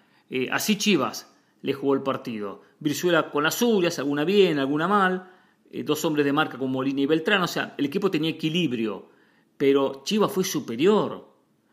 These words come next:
Lo de Necaxa era impresentable. Me venían a hablar de Necaxa, los anti-Chivas,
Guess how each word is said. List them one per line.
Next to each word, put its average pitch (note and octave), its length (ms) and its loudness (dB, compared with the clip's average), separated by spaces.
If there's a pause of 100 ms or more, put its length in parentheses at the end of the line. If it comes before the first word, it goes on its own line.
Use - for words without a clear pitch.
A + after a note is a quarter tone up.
(140)
Lo C3+ 140 -4
de D3+ 60 0
Necaxa D3+ 380 -2
era C#3+ 80 0
impresentable. A#2+ 1300 -4 (280)
Me C#3+ 80 2
venían G3 420 4
a - 140 -8
hablar F#3 280 2
de E3+ 80 -2
Necaxa, D#3+ 760 -2 (140)
los C3+ 160 -8
anti-Chivas, F#3+ 800 0